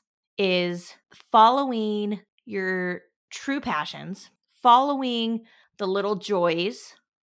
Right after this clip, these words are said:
right, that make you you, and compounding those, right? So me, obviously, I chose to have a larger family. I wanted that.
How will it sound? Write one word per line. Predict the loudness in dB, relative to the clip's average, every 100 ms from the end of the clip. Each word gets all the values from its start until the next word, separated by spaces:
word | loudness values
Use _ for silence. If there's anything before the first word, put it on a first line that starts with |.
| _
right, | -6 -2 -2 -4 -4
that | -2
make | -2 -2 0 -2 -6
you | -8 -6 -2 -2 -2 -4
you, | -6 -2 0 0 -2 -8 -14 _ -6
and | -2 -2 -2 -2 -4 -8 -16 _ _
compounding | -10 -6 -6 -4 -4 -6 -6 -10 -12
those, | -14 -16 -18 -18 _ _ _ -6
right? | -4 -2 -6 -10
So | -4 -2
me, | 0 0 0 0 -2 -6 -12 _ _
obviously, | -6 -4 -4 -6 -6 -4 -6
I | -4 -4 -4 -6 -10 -20 -20 _
chose | -2 0 -2
to | 0
have | 0
a | 0
larger | -2 -4 -6
family. | -8 -6 -6 -6 -6
I | -6 -6
wanted | -4 -2 -2 -2 -2
that. | 0 0 -2